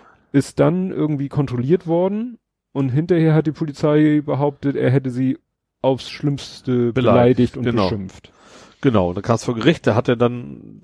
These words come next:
Speaker 2: quasi seine Aufnahme vorgespielt und ein S-, Gutachter hat auch bescheinigt, dass er das mindestens, also es hat irgendwie nur innerhalb von fünf Minuten was in der Cloud, das, das war
Speaker 1: Mhm.
Speaker 2: relativ, äh, klar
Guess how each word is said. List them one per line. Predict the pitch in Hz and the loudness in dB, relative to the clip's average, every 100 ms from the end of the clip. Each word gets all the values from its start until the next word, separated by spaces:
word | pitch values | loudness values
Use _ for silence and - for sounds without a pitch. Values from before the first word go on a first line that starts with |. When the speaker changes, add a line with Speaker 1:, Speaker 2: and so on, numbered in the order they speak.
| - | -2
Speaker 2:
quasi | 127 120 | 0 2
seine | 113 104 | 0 0
Aufnahme | 110 117 110 | -2 -2 -2
vorgespielt | 98 - 123 139 - - 180 | -4 0 2 2 0 0 0
und | 151 120 | 2 -4
ein | - 117 107 | 0 -2 -2
S-, | 104 - - 117 | -8 -14 -18 -20
Gutachter | - 135 - 143 151 | -8 -4 -4 -2 2
hat | 131 | 2
auch | 120 - | 2 -2
bescheinigt, | 127 - 113 123 151 - | -6 -2 0 0 -2 -4
dass | - | -6
er | 123 | -2
das | 120 - - - - - | -2 -4 -20 -20 -20 -2
mindestens, | 139 196 156 160 135 - _ | 0 2 0 -4 -12 -14 _
also | - 123 131 | 0 2 2
es | 123 | 2
hat | 156 | 0
irgendwie | 143 | -2
nur | 143 135 - - - - - | -2 -4 -8 -20 -20 -20 -10
innerhalb | 135 143 | 0 0
von | - 135 | 0 0
fünf | 180 170 | 0 0
Minuten | 156 170 135 | -2 -6 0
was | 135 | 0
in | - 127 | 0 2
der | 120 | 2
Cloud, | - 127 107 98 | 4 4 4 4
das, | 117 - | -2 -4
das | - 131 139 | -6 -4 2
war | 127 | 2
Speaker 1:
Mhm. | 123 | 4
Speaker 2:
relativ, | 127 120 117 - - - - - _ _ | 2 0 -8 -12 -20 -20 -20 -20 _ _
äh, | - 120 | -2 -2
klar | 107 - 131 143 180 | -2 0 2 4 2